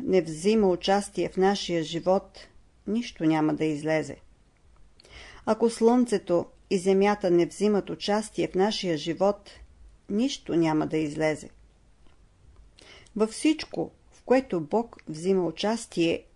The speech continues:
и ние трябва да участваме. Там, дето Бог не взима участие,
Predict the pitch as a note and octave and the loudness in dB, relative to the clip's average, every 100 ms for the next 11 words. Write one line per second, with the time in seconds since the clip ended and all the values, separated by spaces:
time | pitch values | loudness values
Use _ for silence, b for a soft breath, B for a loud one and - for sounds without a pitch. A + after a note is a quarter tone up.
0 | - A3 A#3+ C#4+ A#3+ - D#3+ D#3 E3+ D3 | -6 0 2 4 2 0 -2 -2 -4 -2
1 | D#3 D#3 E3+ D#3+ - D#3+ - - - - | -2 -2 -4 -4 -6 -8 -8 -10 -18 -20
2 | _ _ _ - B B B B _ G#3+ | _ _ _ -20 B B B B _ 4
3 | G#3 A3 - _ - F#3 F#3 F#3+ E3 F#3 | 4 2 -4 _ -2 2 2 0 0 2
4 | F#3 - G3 E3 D#3+ G3 G3 D#3 - G3+ | 0 -2 -2 -2 0 2 2 0 -2 -2
5 | A#3 - E3 D#3+ - | -2 -2 2 2 2